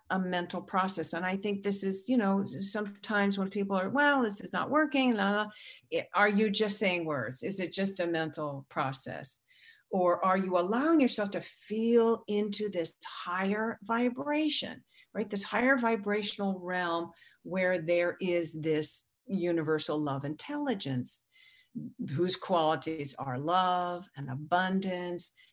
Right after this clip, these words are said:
and wholeness and peace and joy. And so when we unify in that realm, in that higher vibrational realm, then we're just sort of playing in that energy.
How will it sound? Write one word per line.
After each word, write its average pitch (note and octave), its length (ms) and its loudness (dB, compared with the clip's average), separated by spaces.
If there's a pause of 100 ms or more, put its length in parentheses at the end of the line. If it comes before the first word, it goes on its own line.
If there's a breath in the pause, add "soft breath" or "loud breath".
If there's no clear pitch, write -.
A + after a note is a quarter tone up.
and C#3+ 240 -6
wholeness F3+ 1080 0
and C#3 260 -6
peace G3 720 -2
and D3 220 -6
joy. F#3 460 -2 (280 loud breath)
And E3+ 120 -4
so G3 180 0
when G#3 240 0
we G#3+ 120 0
unify G#3 840 4 (120)
in G#3+ 360 2
that F3 340 -2 (500 soft breath)
realm, F#3 800 0 (120)
in F3 80 -4
that F3+ 200 -2 (160)
higher G3+ 380 2
vibrational E3+ 760 -2
realm, F3 580 0 (540 soft breath)
then F4 640 4
we're G#3 120 2
just C4+ 280 0
sort A#3+ 160 2
of C#3 140 -2
playing G#3+ 440 0
in G3+ 100 2
that F3 180 -2
energy. C#3 460 -4